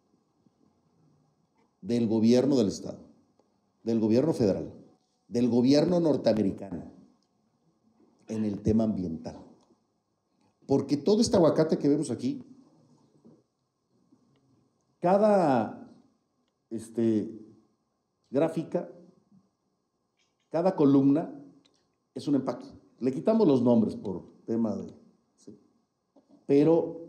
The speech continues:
este es el agua-, el empaque que más exporta a Estados Unidos. Casi cien mil toneladas. Es el número uno. Y aquí está.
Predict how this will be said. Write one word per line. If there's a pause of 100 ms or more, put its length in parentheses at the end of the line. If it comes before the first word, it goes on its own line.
(240)
este
es
el
agua-,
el
empaque
que
más
exporta
a
Estados
Unidos. (600)
Casi
cien
mil
toneladas. (240)
Es
el
número
uno.
Y
aquí
está.